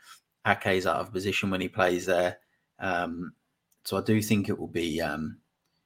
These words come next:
yeah, I think it'll be a tough game. It's a tough place to go. I'll go, but I'll go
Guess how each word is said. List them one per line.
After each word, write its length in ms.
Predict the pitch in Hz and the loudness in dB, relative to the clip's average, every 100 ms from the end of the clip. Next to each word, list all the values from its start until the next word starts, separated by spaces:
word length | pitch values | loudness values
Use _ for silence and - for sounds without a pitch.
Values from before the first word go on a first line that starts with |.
| _ _ _ | _ _ _
yeah, 100 | 98 | -2
I 40 | |
think 120 | 95 117 | 2 4
it'll 100 | 104 | 4
be 120 | 85 | 2
a 40 | |
tough 300 | 82 92 - | 0 -6 -4
game. 300 | - 95 87 | -2 -2 -2
It's 100 | 76 | -4
a 40 | - | -4
tough 220 | - - | -2 -2
place 180 | 87 - | -4 -6
to 80 | - | 2
go. 160 | 95 | 4
I'll 140 | 82 98 | 4 4
go, 160 | 85 - | 2 4
but 100 | 92 | 2
I'll 60 | |
go 220 | 101 90 | 4 0